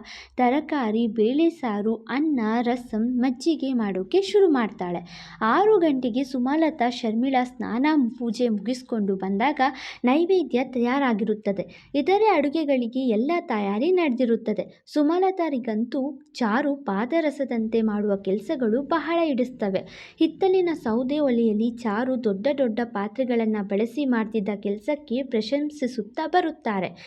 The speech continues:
"ಮಗಳೇ ಚಾರು" ಎಂದು ಕರೆದಾಗ ಅವರತ್ತ ನೋಡಿ, "ಅಜ್ಜಿ, ಬೆಳಗಿನ ಪೂಜೆ ನೈವೇದ್ಯ ತಯಾರಾಗಿದೆ. ನೀವು ಅಜ್ಜನ ಜೊತೆಗೆ ಹೋಗಿ ಪೂಜೆ ಮುಗಿಸ್ಕೊಳ್ಳಿ. ನಾನು ಮತ್ತೆ ಚೆಲ್ವಿ ಇದೆಲ್ಲ ಆದ್ಮೇಲೆ ಟೆಂಪೋದಲ್ಲಿ ಅಡುಗೆ ಜೊತೆ ಬರ್ತೀವಿ" ಎಂದಾಗ ಅವಳ ತಲೆ ಸವರಿದವರು,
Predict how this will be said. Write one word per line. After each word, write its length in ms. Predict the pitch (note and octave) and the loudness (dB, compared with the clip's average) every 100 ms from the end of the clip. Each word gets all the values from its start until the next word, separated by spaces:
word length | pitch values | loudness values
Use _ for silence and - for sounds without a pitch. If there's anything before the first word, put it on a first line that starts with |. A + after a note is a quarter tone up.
| - - G#3+ | -20 -8 -2
"ಮಗಳೇ 300 | G#3+ A3 A3 | 2 2 2
ಚಾರು" 520 | A3 G3+ A3 C#4 - - _ | 0 0 2 0 -2 -14 _
ಎಂದು 240 | D4 C#4+ C#4+ | 2 4 4
ಕರೆದಾಗ 540 | C4 A3+ A#3 G#3+ G#3 D4 A#3+ - | 2 2 2 0 2 0 0 -4
ಅವರತ್ತ 380 | C4 C4+ B3+ B3+ B3+ | 0 2 2 0 0
ನೋಡಿ, 320 | A3 A3+ D4+ C#4+ - - | 0 0 -2 -4 -14 -4
"ಅಜ್ಜಿ, 540 | C4+ - E4 D4 - - | -4 0 -2 -4 -8 2
ಬೆಳಗಿನ 400 | A#3+ C#4 D#4 F4 E4 | 2 4 2 0 0
ಪೂಜೆ 260 | C4+ B3+ D4+ | -2 0 0
ನೈವೇದ್ಯ 480 | B3+ A#3 C4 C#4 | 2 0 0 -2
ತಯಾರಾಗಿದೆ. 920 | D#4+ C4+ B3 B3 A3 G3 G3 - _ - | -2 0 0 0 -2 -4 -6 -12 _ -2
ನೀವು 180 | C#4 C#4 | 2 2
ಅಜ್ಜನ 400 | F#3+ - C#4+ E4 | 0 -2 -4 -2
ಜೊತೆಗೆ 380 | E4 D#4+ D#4+ | -2 -4 -4
ಹೋಗಿ 240 | C#4+ B3+ D#4+ | -2 -2 -2
ಪೂಜೆ 340 | A3 B3 C4 | -2 -4 -2
ಮುಗಿಸ್ಕೊಳ್ಳಿ. 640 | D4 A#3+ A#3+ - G#3 G3 - - - | 0 -2 -2 -2 0 0 -6 -20 0
ನಾನು 420 | A3 A3 A#3 D#4+ | 2 4 2 0
ಮತ್ತೆ 240 | E4+ D#4+ D#4 | -2 -2 -6
ಚೆಲ್ವಿ 540 | C4+ D4 C#4 D4+ D4+ | -2 0 0 -2 -2
ಇದೆಲ್ಲ 280 | B3+ A#3+ C#4+ | 0 0 0
ಆದ್ಮೇಲೆ 500 | C#4 B3+ C#4 D4 A#3+ | -2 -2 -2 0 -2
ಟೆಂಪೋದಲ್ಲಿ 640 | C4+ B3 B3+ E4+ C4+ G#3+ D4 | 0 -2 0 0 0 0 0
ಅಡುಗೆ 320 | A#3+ A3 C#4 | 0 0 0
ಜೊತೆ 280 | B3 - D#4+ | 0 -2 0
ಬರ್ತೀವಿ" 600 | D#4 - A#3 F#3+ - - B3 | 0 0 -2 -2 -6 -8 0
ಎಂದಾಗ 420 | C4 B3 G#3 A#3+ C4+ | 2 2 2 0 -2
ಅವಳ 160 | A3+ | -2
ತಲೆ 360 | G#3+ A3 G#3 C4 | -4 -4 -2 -2
ಸವರಿದವರು, 880 | C4+ A3 G#3+ A#3 G#3 F#3+ A3+ D4 | -2 -4 -2 -2 -4 -2 0 -2